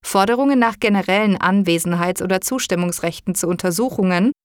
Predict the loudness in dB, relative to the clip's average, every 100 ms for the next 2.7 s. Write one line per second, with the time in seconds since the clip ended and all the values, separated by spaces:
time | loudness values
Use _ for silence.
0 | _ 0 2 2 2 0 -2 -2 -2 0
1 | 0 0 -2 0 2 2 0 0 0 0
2 | 0 0 0 0 2 2 0